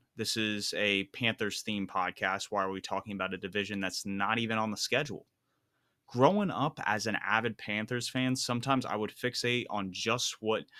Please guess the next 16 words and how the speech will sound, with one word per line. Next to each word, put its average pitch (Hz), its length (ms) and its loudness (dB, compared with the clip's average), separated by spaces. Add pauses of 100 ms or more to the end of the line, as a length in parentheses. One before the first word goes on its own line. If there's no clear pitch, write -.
(180)
the 107 80 -2
franchise 131 800 0
did 160 240 -2
and 110 240 -2
lost 110 260 -2
sight 110 200 2
of 101 100 -2
what 104 180 -2
was 104 160 -4
going 104 320 -2
on 101 300 0
around 92 300 -2
the 92 80 -4
league. 95 280 -2 (640)
So, 123 500 6 (380)
like, 113 220 -2